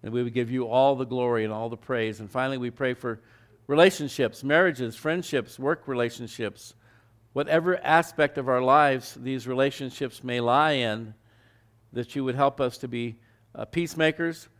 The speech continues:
the first ones to step forward for reconciliation, for healing, restoration. But Lord, we know the enemy comes to steal, to kill, to destroy, to divide us. Lord, but you've come that we might have life more abundantly. Please pour out that abundant life upon our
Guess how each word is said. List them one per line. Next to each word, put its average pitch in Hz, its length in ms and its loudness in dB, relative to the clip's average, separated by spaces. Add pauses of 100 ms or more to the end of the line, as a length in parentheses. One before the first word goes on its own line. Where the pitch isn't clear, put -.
(500)
the 107 100 -14
first 151 300 -4
ones 151 280 -4
to 117 80 -16
step 139 280 -2
forward 139 400 -8
for 123 160 -10
reconciliation, 123 1080 -4
for 107 180 -10
healing, 127 440 -4
restoration. 117 840 -6 (500)
But 120 120 -8
Lord, 131 220 0
we 139 100 -2
know 139 140 0
the 135 180 -4
enemy 143 240 -2
comes 143 500 -4 (240)
to 123 100 -12
steal, 156 340 0
to 120 100 -12
kill, 147 240 -2
to 135 120 -8
destroy, 139 420 -2
to 127 120 -4
divide 123 400 2
us. 104 220 -8 (500)
Lord, 123 160 -2
but 107 120 -10
you've 151 160 -2
come 156 180 0
that 135 80 -6
we 131 80 -8
might 131 200 0
have 123 140 -2
life 131 280 4
more 120 140 -6
abundantly. 113 480 -4
Please 151 380 -2
pour 143 240 -2
out 131 180 4
that 117 140 0
abundant 123 400 -4
life 117 280 -2
upon 117 320 -8
our 104 200 -6